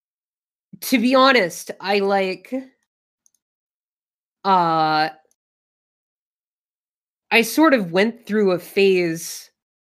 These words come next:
a while back where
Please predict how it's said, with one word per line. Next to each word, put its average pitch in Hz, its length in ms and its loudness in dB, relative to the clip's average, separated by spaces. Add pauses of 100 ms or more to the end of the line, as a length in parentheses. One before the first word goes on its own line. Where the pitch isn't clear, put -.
(200)
a 170 140 -8
while 170 440 0
back 208 440 0 (120)
where 156 880 -2